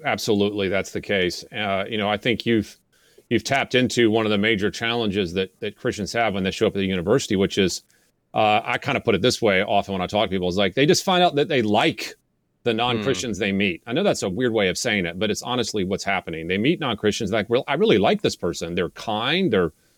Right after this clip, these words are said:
Speaker 1: they're funny, they're, they're smart, they're thoughtful, they're not a, uh, uh, you know, they're not sort of Darth Vader out to,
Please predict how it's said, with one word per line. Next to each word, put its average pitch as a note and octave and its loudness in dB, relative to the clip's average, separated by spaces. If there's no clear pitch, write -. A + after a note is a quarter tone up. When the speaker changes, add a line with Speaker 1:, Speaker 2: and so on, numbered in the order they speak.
Speaker 1:
they're F2 -2
funny, C#3 2
they're, G#2 2
they're E2+ -4
smart, B2+ 0
they're G2 -2
thoughtful, D3+ 2
they're A#2+ 2
not B2+ 2
a, G#2 4
uh, - -16
uh, G2+ 0
you G#2+ -2
know, G2 2
they're A#2 0
not C3 -2
sort G2+ -2
of D#2+ -4
Darth A2+ 2
Vader A2 2
out G#2 0
to, F#2+ -2